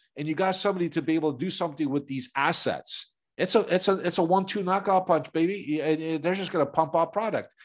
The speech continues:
And I, I can't even, I'm, I, like, I can't even, I can't, I couldn't even imagine what they're gonna end up doing over the course of the next three to five years. They're gonna bang it out, man. And they're gonna get to the point where they started off with, you know, a couple of doors to, they're gonna have, like, hundreds of doors. It's that easy.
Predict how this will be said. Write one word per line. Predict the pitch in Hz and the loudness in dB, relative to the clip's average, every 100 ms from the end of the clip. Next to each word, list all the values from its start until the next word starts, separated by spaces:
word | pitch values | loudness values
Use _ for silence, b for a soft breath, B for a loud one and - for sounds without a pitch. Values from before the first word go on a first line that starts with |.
| b 127 | b -4
And | 160 | 0
I, | 170 143 | 0 -2
I | 147 | -4
can't | 196 190 | -2 -2
even, | 185 | -2
I'm, | 147 156 - | -4 -6 -4
I, | 147 | -2
like, | 143 139 | -2 -2
I | |
can't | 151 180 190 | -4 -4 -2
even, | 170 - - - | 0 0 -4 -6
I | 139 | -6
can't, | 139 165 147 143 | -2 -2 -2 -8
I | |
couldn't | - 196 180 | -2 0 2
even | 151 | 0
imagine | 143 156 151 143 | 2 0 0 -2
what | |
they're | 151 147 | -2 -2
gonna | 147 | 0
end | 143 | -2
up | 127 | 2
doing | 175 180 139 139 b b 135 | 4 6 2 -2 b b 0
over | 147 | 2
the | 143 | 2
course | 156 151 156 | 4 4 2
of | |
the | 139 | -2
next | 135 - | -2 2
three | 143 | 2
to | 143 | 2
five | 139 143 143 | 4 4 2
years. | 208 147 110 | 0 -2 -2
They're | 180 | -2
gonna | 165 110 | -2 -2
bang | 123 135 151 | 0 0 0
it | 147 | 2
out, | 220 135 | 2 0
man. | 120 135 175 b b 117 | -4 -6 -8 b b -2
And | 135 | 2
they're | |
gonna | 170 180 | 4 6
get | 135 | 4
to | 156 | 4
the | 156 | 2
point | - 143 | 2 2
where | 139 131 | 4 2
they | 120 | 2
started | - 143 143 | 2 2 4
off | 135 143 120 | 4 2 0
with, | 117 - _ _ | -2 -6 _ _
you | 135 | -8
know, | |
a | 110 | -2
couple | 165 160 147 | -2 4 4
of | 113 98 - _ | 4 -2 -20 _
doors | 151 135 185 220 196 | 2 4 6 4 2
to, | - 175 | 0 0
they're | 180 | 0
gonna | 185 180 | -2 0
have, | 185 190 | 2 4
like, | 196 190 | 2 0
hundreds | - 277 269 165 | -2 -2 -2 -2
of | 127 98 | -4 -2
doors. | 107 82 71 - - b b | -4 -6 -8 -10 -12 b b
It's | 196 190 | 2 6
that | 226 220 | 6 4
easy. | 208 247 220 110 - | 4 6 6 2 -4